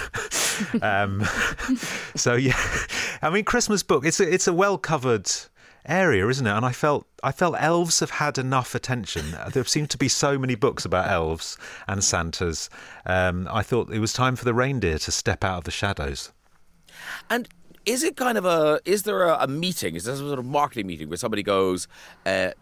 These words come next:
Speaker 2: "Your, your lead character should be a, a little girl, not a little boy in this one," or, or, or is it, it, is it that conscious?
Speaker 1: It's not that conscious. I mean, there is, there is a moment when I have to get on the phone to my editor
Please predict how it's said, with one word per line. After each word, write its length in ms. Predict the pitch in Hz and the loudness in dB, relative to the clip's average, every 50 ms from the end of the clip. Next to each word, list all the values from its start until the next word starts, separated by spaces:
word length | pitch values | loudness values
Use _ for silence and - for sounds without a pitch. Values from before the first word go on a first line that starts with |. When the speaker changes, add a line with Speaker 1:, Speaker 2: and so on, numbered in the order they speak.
| _ - | _ -20
Speaker 2:
"Your, 520 | 92 92 - - 104 98 101 101 98 98 101 | -20 -20 -16 -8 -4 0 2 2 2 2 0
your 160 | - 101 101 | -2 -2 -4
lead 240 | 98 107 117 110 - | -2 -2 -4 -4 -4
character 460 | - 113 92 92 92 - - 95 87 | -4 -2 0 0 0 -2 -4 -6 -6
should 240 | 82 - 95 82 - | -6 -6 -12 -8 -4
be 340 | 95 90 87 85 85 85 - - | -2 0 0 0 0 -2 -4 -4
a, 180 | - 90 85 - | -4 -4 -4 -4
a 60 | - 90 | -4 -6
little 220 | 87 85 95 85 | -6 -6 -8 -8
girl, 400 | - - 104 92 85 80 80 80 | -2 0 0 2 2 2 0 0
not 180 | 78 87 85 78 | -2 -4 -4 -4
a 40 | |
little 200 | 87 85 71 87 | -6 -8 -6 -6
boy 340 | 80 69 85 85 80 78 73 | -6 -4 -2 0 0 0 0
in 160 | 73 78 78 | -2 -4 -4
this 200 | 82 82 - - | -6 -6 -6 -6
one," 300 | - 69 67 67 69 69 | -6 -6 -8 -8 -8 -8
or, 160 | 71 67 69 - - - - - 65 - 120 - - | -8 -8 -10 -10 -12 -20 -20 -20 -18 -18 -16 -8 -2
or, 120 | 135 135 - - | -2 -2 0 2
or 80 | 135 | 2
is 140 | 147 151 139 | 2 4 2
it, 160 | 151 131 101 - - | 0 -4 -4 -8 -4
it, 180 | 151 143 113 - - | -4 -4 -4 -6 -6
is 160 | - 139 120 | -6 -4 -4
it 80 | 147 - | -2 -2
that 200 | 131 117 - - | -2 -4 -4 -6
conscious? 600 | - - 143 127 - - - 62 - - - - _ - - - - - - - | -4 -4 -4 -4 -4 -8 -10 -8 -8 -10 -12 -14 _ -18 -18 -16 -16 -12 -6 -4
Speaker 1:
It's 180 | 156 - - 196 | -2 0 0 2
not 360 | 190 208 196 135 - 127 131 | 4 2 2 2 -2 -4 0
that 240 | 180 175 160 - - _ - | 0 0 0 -2 -6 _ -6
conscious. 640 | - - 151 156 151 135 - - 113 101 - - - | -2 0 0 -2 -2 -4 -2 -2 0 0 0 0 0
I 60 | 143 | 0
mean, 200 | 135 139 147 139 | 0 2 2 4
there 140 | 147 147 156 | 4 4 4
is, 220 | 156 135 - - - | 4 2 2 -2 -2
there 220 | - 143 135 143 | 0 2 4 4
is 100 | 151 143 | 4 4
a 60 | 151 | 2
moment 400 | 131 120 127 131 123 107 101 95 | 2 4 4 4 4 2 0 0
when 260 | 92 107 107 98 101 - | 2 0 0 0 -2 -2
I 160 | - 117 113 | 0 0 0
have 120 | 101 101 | 0 -2
to 80 | - - | -4 -4
get 120 | - 107 | -4 -4
on 100 | 95 98 | -2 -2
the 80 | 95 95 | -4 -2
phone 260 | - 117 101 92 87 | 0 0 0 0 0
to 100 | - - | -2 -2
my 140 | 92 90 92 | -2 2 2
editor 480 | 101 101 98 - - - 80 82 82 | 2 2 0 -2 0 0 0 0 0